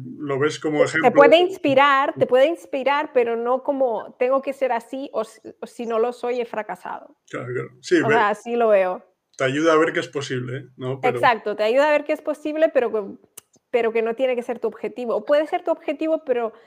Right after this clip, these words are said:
Speaker 2: como no te desmoralice si te quedas a la mitad del camino, ¿no?
Speaker 1: Claro, claro. Sí, sí, sí. Sí, que hay muchos, muchos factores. Exacto, sí.
Speaker 2: Exacto.
Speaker 1: Pero luego
Speaker 2: Sí.
Speaker 1: lo que decía antes, al final está esa segunda <laughs> capa, lo mismo de antes,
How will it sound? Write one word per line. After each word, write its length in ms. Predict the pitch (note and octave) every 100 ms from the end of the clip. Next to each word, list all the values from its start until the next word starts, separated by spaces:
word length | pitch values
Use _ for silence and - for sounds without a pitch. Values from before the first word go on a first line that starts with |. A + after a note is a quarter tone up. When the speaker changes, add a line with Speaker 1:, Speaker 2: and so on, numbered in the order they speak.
| _ _
Speaker 2:
como 260 | - A#3 A3
no 180 | A3 A3+
te 120 | B3+
desmoralice 1040 | B3+ B3 C4 G3+ G#3 A#3 - B3+ A#3+ - _
si 160 | - G#3+
te 140 | G3+
quedas 380 | G#3 G3+ G#3+ A#3
a 60 |
la 100 | A3
mitad 280 | F#3+ F3+ F#3+
del 100 | F#3
camino, 480 | F#3 F#3+ A#3 A3 - _ _ -
¿no? 260 | G3 A3+ _ -
Speaker 1:
Claro, 300 | D#3+ C3+ B2
claro. 260 | - - _ _
Sí, 160 | _ C3
sí, 160 | B2 B2+
sí. 140 | - B2+
Sí, 200 | - F3
que 80 | D#3
hay 60 | C#3
muchos, 480 | D3 C#3 C3 B2+ D3
muchos 260 | D3 C#3 C3
factores. 640 | B2+ - - B2+ - _ C#3+
Exacto, 380 | C3 C3 B2+ A3+
sí. 60 |
Speaker 2:
Exacto. 680 | A3+ G#3 F#3+ - F#3+ G3 _ _ -
Speaker 1:
Pero 140 | C#3+
luego 200 | C#3+ D#3
Speaker 2:
Sí. 60 | E3+ E3 E3
Speaker 1:
lo 120 | D3
que 80 | D3
decía 240 | C3+ D#3
antes, 300 | D#3 D#3+ D#3+
al 240 | F3 C#3+
final 340 | C3+ C#3+ D3+ D#3+
está 380 | - D3+ C#3+ -
esa 240 | C#3+ E3
segunda 460 | D#3+ E3 F3 D#3+ D#3
<laughs> 0 |
capa, 300 | E3 E3 D#3+
lo 120 | C#3+
mismo 260 | D3+ D#3 D3+
de 100 | D#3
antes, 360 | D3+ E3 E3+